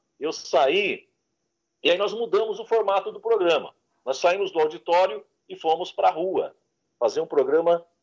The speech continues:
é, de auditório, mas assim, em praça pública, né? Então, o que que a gente fazia? Nós chegávamos numa prefeitura, por exemplo, em Conchal, que é uma cidade aí próxima de, de Araras.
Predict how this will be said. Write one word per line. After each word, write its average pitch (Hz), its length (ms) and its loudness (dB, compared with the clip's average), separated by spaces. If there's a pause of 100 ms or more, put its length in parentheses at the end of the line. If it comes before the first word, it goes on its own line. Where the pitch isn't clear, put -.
(240)
é, 113 340 4
de 120 160 -6
auditório, 143 680 2
mas 131 220 -4
assim, 120 400 -8
em 143 100 -12
praça 170 320 2
pública, 120 640 -10 (320)
né? 202 320 2 (560)
Então, 156 220 0
o 202 40 -2
que 220 120 -12
que 220 100 2
a 196 60 0
gente 185 240 -6
fazia? 98 520 -4 (540)
Nós - 100 -2
chegávamos 110 520 0
numa 98 120 -4
prefeitura, 98 640 -6
por 95 80 -6
exemplo, 90 280 -10
em - 80 -20
Conchal, 117 600 -2
que - 60 -10
é - 20 -12
uma 82 120 -12
cidade 90 360 0
aí 82 60 -4
próxima 85 500 -4
de, 76 220 -18
de - 140 -8
Araras. 92 520 -2